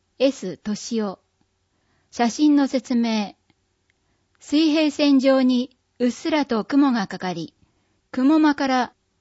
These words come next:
今沈まんとする太陽が覗き、あたりの雲を赤く染めています。水平線近くの海は雲の影で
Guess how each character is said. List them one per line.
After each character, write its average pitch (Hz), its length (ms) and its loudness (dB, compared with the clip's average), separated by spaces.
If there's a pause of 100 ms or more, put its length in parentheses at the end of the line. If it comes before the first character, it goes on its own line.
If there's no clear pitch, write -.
今 285 300 4
沈 254 320 0
ま 311 140 6
ん 285 80 2
と 247 120 -2
す 233 120 -6
る 226 100 0
太 262 220 -2 (100)
陽 226 220 -2
が 190 160 -6
覗 185 280 -8
き、 - 280 -14 (520)
あ 277 140 0
た 302 140 0
り 277 100 4
の 247 160 2
雲 262 380 0
を - 160 -6 (120)
赤 269 260 -2
く 269 100 -4
染 240 240 -2
め 220 40 -6
て 220 120 -6
い 202 120 -2
ま 185 200 -8
す。 - 180 -20 (1160)
水 311 280 2
平 320 200 2
線 302 280 2
近 294 260 -4
く 285 100 -2
の 240 140 2
海 233 300 0
は 170 200 -6 (380)
雲 311 300 2
の 247 160 0
影 254 260 -2
で 185 300 -6